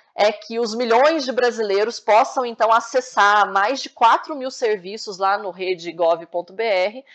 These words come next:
e, dessa forma, se aproximarem um pouco mais do governo.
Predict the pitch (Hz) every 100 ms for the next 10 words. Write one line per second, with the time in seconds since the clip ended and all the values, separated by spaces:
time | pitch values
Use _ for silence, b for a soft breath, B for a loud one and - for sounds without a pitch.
0 | b b 262 240 294 311 330 - 233 233
1 | 254 - 247 247 254 262 240 202 220 226
2 | 247 247 220 214 220 285 233 190 185 202
3 | 185 220 240 226 156 -